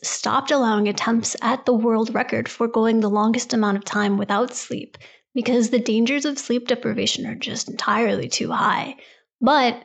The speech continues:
you may ask, you know, "What does this have to do with the immune system?" You'll notice if you stay awake for long enough, on top of feeling incredibly tired,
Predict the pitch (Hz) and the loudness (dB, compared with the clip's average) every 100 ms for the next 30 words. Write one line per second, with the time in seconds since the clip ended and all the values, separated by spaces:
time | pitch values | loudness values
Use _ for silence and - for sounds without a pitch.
0 | - 233 233 247 240 254 240 220 202 240 | 0 2 4 2 0 0 2 2 2 2
1 | 285 302 339 - - 277 - 247 247 269 | 2 2 -2 -2 -2 -2 -2 -4 2 2
2 | 269 269 - 247 247 233 240 330 370 302 | 2 0 -2 2 4 4 4 6 4 2
3 | - - - - - 294 - _ _ _ | 0 -4 -4 -6 -6 -8 -12 _ _ _
4 | _ _ 262 254 277 269 254 277 349 403 | _ _ 2 4 4 6 6 6 6 6
5 | 427 403 - - - 269 - 330 349 349 | 4 2 -4 -4 0 0 2 2 4 6
6 | 254 269 - 233 214 226 226 196 - - | 6 4 0 0 2 4 2 0 -4 -6
7 | - - _ - 240 240 277 285 311 262 | -12 -20 _ -2 0 2 0 0 0 0
8 | 269 254 240 220 220 - - 320 311 240 | 2 4 4 2 0 0 0 2 2 2
9 | 226 208 - 143 117 | 2 0 -4 -4 -6